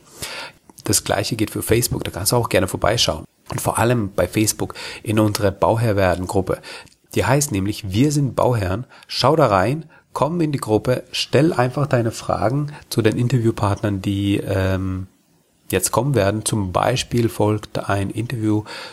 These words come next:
zu dem Thema Photovoltaik. Ja, da haben wir eine kleine Umfrage gemacht in der Gruppe,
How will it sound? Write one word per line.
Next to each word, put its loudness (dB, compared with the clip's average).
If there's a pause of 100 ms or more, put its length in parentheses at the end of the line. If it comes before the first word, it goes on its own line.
(120)
zu 2
dem 0
Thema 4
Photovoltaik. 2
Ja, 2
da 0
haben -2
wir 2
eine -2
kleine 0
Umfrage 0
gemacht 0
in -2
der -2
Gruppe, 0